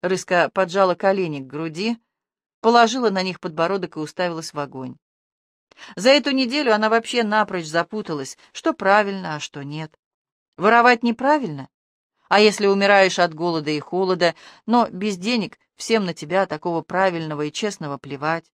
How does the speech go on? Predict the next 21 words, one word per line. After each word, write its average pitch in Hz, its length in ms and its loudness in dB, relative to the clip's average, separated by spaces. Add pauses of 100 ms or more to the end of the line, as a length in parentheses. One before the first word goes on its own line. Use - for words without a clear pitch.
(440)
Убивать 233 480 4
неправильно? 170 720 -2 (440)
А 202 120 6
если 190 380 2
иначе 185 340 0
убьют 170 400 -6
тебя? 151 480 -8 (800)
Ох, 220 560 8
как 214 180 4
же 202 120 -4
всё-таки 202 360 -6
хорошо 190 440 -2
было 160 200 -4
на 151 140 -4
хуторе. 151 500 -10 (360)
Что 294 200 0
хозяин 208 440 4
приказал, 185 480 0
то 196 120 -6
и 165 100 -2
правильно. 143 580 -10